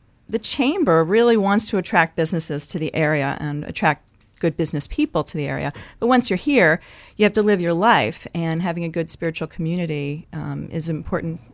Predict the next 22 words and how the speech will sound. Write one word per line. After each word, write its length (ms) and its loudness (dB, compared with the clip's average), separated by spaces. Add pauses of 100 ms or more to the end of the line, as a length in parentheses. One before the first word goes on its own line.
It's 120 -6
an 80 -2
important 400 -4
part 200 -2
of 80 -6
a 40 -4
quality 400 -6
life. 440 -10
So 340 -2
that's 240 -6
another 180 -4
re-, 240 -6
reason 280 -2
why 100 -4
we 100 -6
wanted 260 -6
to 80 -10
get 140 -10
our 140 -12
face 280 -10
out 200 -14
there. 160 -16